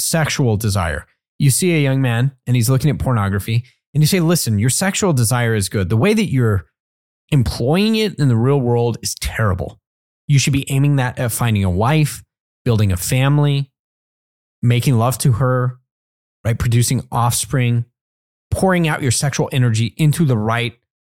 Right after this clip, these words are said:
place, into your wife, into your family, using it to build something, not to destroy." But you don't say to men, "Man, that sexual desire is horrible."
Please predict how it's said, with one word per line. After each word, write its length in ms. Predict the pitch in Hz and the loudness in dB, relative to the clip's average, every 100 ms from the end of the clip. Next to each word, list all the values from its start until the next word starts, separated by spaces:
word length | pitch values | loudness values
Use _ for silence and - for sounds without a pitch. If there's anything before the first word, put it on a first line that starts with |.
| _ _ - | _ _ -2
place, 460 | 170 127 - - - | 0 0 -2 -8 -4
into 280 | 127 120 135 | -2 0 0
your 160 | 120 | 0
wife, 540 | 107 135 143 95 - - | 0 0 0 -4 -8 -4
into 240 | 117 120 | -4 -2
your 140 | 120 104 | -2 -4
family, 560 | - 147 151 151 110 | -4 -2 0 2 0
using 360 | 98 123 131 139 | 0 0 0 -2
it 120 | - | -4
to 60 | 113 | -4
build 400 | 104 139 143 131 | -2 0 0 0
something, 480 | - 98 98 85 - _ _ _ _ - | -2 -2 -2 -6 -8 _ _ _ _ -2
not 380 | 127 117 - - | 0 0 -2 0
to 120 | 147 | 2
destroy." 960 | 120 - - - 160 180 151 90 62 - _ _ _ - | 2 0 -4 -2 0 2 2 0 -4 -12 _ _ _ -4
But 180 | 151 | 0
you 60 | 185 | 2
don't 240 | 226 226 - - | 2 0 -8 -8
say 280 | - - 151 | -4 -2 0
to 60 | 123 | 2
men, 400 | 98 95 95 - _ _ _ _ _ | 2 0 -4 -8 _ _ _ _ _
"Man, 220 | 120 123 107 | -4 -2 0
that 160 | 107 | -2
sexual 280 | - 123 123 | -2 -2 0
desire 380 | 107 104 98 90 | 0 0 0 -2
is 80 | 92 | -6
horrible." 520 | - 87 73 73 - | -6 -6 -6 -10 -16